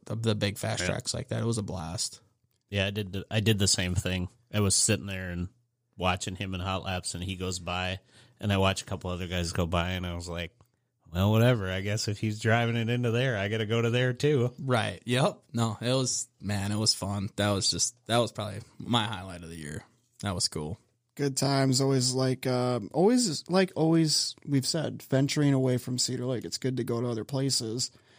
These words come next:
Speaker 3: and check out new tracks because, you know, you, you go to one track consistently, everybody kinda gets into a groove there.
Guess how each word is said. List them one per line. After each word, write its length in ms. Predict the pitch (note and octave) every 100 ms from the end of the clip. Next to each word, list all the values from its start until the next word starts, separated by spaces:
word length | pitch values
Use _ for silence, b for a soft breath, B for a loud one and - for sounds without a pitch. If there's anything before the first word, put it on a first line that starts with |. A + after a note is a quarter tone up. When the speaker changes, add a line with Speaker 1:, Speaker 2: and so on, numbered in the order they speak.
| b b -
Speaker 3:
and 300 | A#2 A2 A2+
check 180 | C#3+ B2
out 120 | A#2+
new 140 | C3
tracks 440 | - A#2 A#2 B2 -
because, 760 | B2 - B2+ A#2+ A#2 - -
you 100 | C3+
know, 120 | B2+ A#2
you, 180 | B2 B2+
you 220 | C#3 C#3
go 220 | C3+ C#3
to 60 | C3+
one 200 | B2 A#2+
track 380 | - A2 A2+ -
consistently, 680 | B2 - B2 - B2 A#2 A#2+
everybody 320 | A#2+ A#2+ A#2
kinda 240 | - G#2+
gets 220 | A#2 G#2+
into 180 | B2+ G#2
a 40 | G2
groove 360 | B2+ D#3 D3+
there. 320 | D#2 D2 G#2+